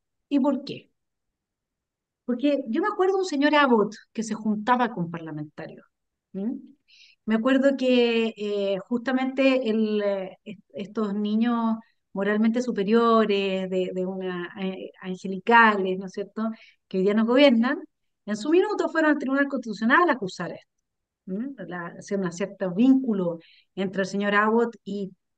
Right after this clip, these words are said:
parece que eran casi todos los partidos, o sea, de derecha, de la udi hasta el P S, ¿m?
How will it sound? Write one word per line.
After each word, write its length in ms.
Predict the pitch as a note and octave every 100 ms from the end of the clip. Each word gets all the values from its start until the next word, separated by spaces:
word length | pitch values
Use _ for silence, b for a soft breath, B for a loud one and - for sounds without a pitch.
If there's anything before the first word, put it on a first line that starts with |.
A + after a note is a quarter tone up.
| _
parece 300 | G#3+ B3 C#4
que 60 | E4
eran 260 | D#4+ C#4+ - - _
casi 240 | A4 A4+ G4+
todos 160 | G#4+
los 100 | G4 -
partidos, 400 | _ - C#3 D3+
o 40 |
sea, 320 | E3+ E3 D#3 F#3
de 180 | F3+ G#3
derecha, 460 | G#3+ E4+ - - G#4+ D4+
de 60 |
la 100 | B3
udi 320 | C4 F#4 G4+ G#4 C#4+
hasta 560 | C4+ C4+ C#4+ C#4 - A#3
el 160 | A3
P 160 | G#3+ E3
S, 280 | C#3 - C3 _ -
¿m? 200 | A3+